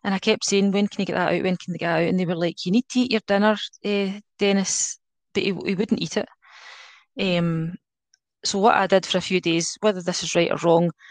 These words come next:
um, when no one was looking, I ate his dinner. And then when they came in, I was like, "Yep, yep, he's eating it all. Eh, he really enjoyed it, didn't he, Dennis?" And he was like, "Yes, yes, that, eh, s-, s-,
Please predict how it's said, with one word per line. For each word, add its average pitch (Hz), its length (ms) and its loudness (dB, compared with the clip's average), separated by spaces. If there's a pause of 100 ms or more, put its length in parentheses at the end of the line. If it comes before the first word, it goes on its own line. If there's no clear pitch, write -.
(840)
um, 175 420 0
when 185 140 2
no 240 100 8
one 240 180 8
was 180 140 0
looking, 185 420 0 (300)
I 196 180 4
ate 226 160 4
his 226 120 -2
dinner. 214 300 0 (840)
And 196 140 -2
then 190 180 2
when 190 100 0
they 185 80 -2
came 214 280 2
in, 190 340 4
I 202 80 2
was 190 180 0
like, 196 200 2
"Yep, 320 220 4 (140)
yep, 302 220 4 (120)
he's 214 160 -2
eating 277 180 0
it - 20 2
all. 233 340 8 (440)
Eh, 190 380 0 (720)
he 311 100 -12 (100)
really 240 140 4
enjoyed 226 320 6
it, 226 100 2
didn't 240 180 4
he, 247 80 0
Dennis?" 233 400 2
And 208 80 0
he 208 60 2
was 196 120 -4
like, 202 220 -4
"Yes, 269 400 -2
yes, 240 320 0
that, 226 300 -2 (140)
eh, 196 360 -2
s-, - 240 -12 (160)
s-, - 160 -8